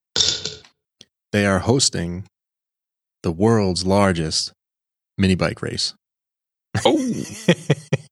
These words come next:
Speaker 1: What do you think?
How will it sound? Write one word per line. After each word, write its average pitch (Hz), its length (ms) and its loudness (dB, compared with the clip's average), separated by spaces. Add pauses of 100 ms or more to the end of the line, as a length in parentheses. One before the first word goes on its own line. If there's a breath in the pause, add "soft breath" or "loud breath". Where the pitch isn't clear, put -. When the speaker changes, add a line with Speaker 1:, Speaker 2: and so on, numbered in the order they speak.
(3750 loud breath)
Speaker 1:
What 165 120 4
do 139 60 4
you 135 120 6
think? 151 420 0